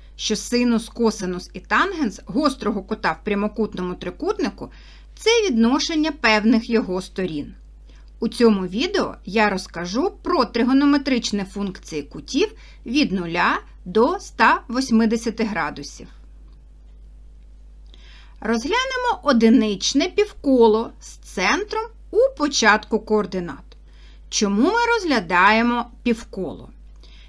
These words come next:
Якщо поглянути на транспортир, інструмент, за допомогою якого ми вимірюємо градусну міру кута,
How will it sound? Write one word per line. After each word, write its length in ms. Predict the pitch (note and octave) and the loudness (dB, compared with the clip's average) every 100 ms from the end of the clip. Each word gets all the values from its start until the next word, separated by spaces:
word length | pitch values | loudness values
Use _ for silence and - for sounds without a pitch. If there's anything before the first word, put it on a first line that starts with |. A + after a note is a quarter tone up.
| - | -14
Якщо 480 | G#3 G#3+ G3+ - B3 | -4 -4 -2 0 2
поглянути 840 | B3 A#3 A#3 G#3+ F#3+ F#3 F3 F#3+ | 2 2 4 4 4 0 -6 -4
на 320 | G3+ G3+ E3+ - - | 2 2 2 -2 -4
транспортир, 1040 | A#3 A3 G3 - - F3+ - - C4 A4+ - - - - - | 4 4 4 -6 -8 -8 -8 -2 0 0 -4 -20 -20 -14 -4
інструмент, 640 | G#4 - A4 G#4 G#3 G3 | -4 -2 0 2 2 0
за 60 | G#3 | -2
допомогою 680 | A3 A#3 B3 A#3 A3+ A3+ A3+ | -2 2 2 4 4 4 2
якого 420 | A#3+ C#4 B3 G#3 | 2 2 2 2
ми 160 | G#3+ | 0
вимірюємо 580 | G#3+ A#3+ A#3 G#3+ G3 G3+ | 2 2 4 4 2 0
градусну 580 | A3 A3+ G#3 G3 - A3+ | 2 2 2 0 0 4
міру 320 | A3 G#3+ G#3 | 4 4 0
кута, 500 | G#3 F3+ - F3+ C4+ | -2 -8 0 2 2